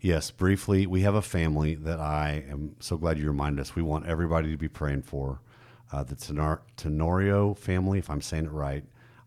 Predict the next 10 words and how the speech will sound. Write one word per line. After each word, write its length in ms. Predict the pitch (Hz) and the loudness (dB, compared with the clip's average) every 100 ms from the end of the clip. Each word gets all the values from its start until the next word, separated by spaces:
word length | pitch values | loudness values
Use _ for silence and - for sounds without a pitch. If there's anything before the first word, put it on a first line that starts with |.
| - | -12
Um, 500 | 76 73 69 71 - - | -6 -4 -4 -6 -10 -18
their 220 | - 76 | -10 -6
first 260 | 73 82 - | -4 -4 -2
names 160 | 73 64 | -4 -4
I 80 | |
know 220 | 67 80 67 | -2 -2 -2
are 80 | - | -2
<laughs> 160 | - 117 | -4 -4
right. 100 | - - - | -4 -4 -4
Sergio 840 | - 110 110 101 110 104 101 98 | 0 6 6 6 6 8 8 6